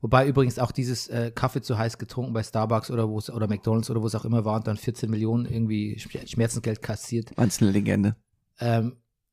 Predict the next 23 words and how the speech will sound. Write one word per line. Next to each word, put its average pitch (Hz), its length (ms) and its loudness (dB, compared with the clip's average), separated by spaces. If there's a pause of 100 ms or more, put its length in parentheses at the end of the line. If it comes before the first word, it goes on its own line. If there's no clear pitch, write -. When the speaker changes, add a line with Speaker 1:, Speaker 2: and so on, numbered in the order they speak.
Speaker 1:
ist - 260 -4
ein - 40 -20
bisschen 143 240 2
differenzierter. 107 760 0 (920)
Speaker 2:
Wahrscheinlich. 110 500 0 (260)
Speaker 1:
Nein, 147 180 4
Speaker 2:
Ja. 101 60 4
Speaker 1:
habe 120 80 2
ich 117 60 0
mal 120 120 0
gelesen. 101 300 -4
Speaker 2:
Ah, 98 100 6
okay. 107 180 0
Speaker 1:
Ist 117 100 -4
nicht 110 140 -6
so, 87 320 -8
ist - 160 -12
nicht 104 120 -8
so - 100 -12
einfach 95 360 -12
wie, 92 80 0
Speaker 2:
Mhm. 101 260 6 (120)
Speaker 1:
man 104 160 -6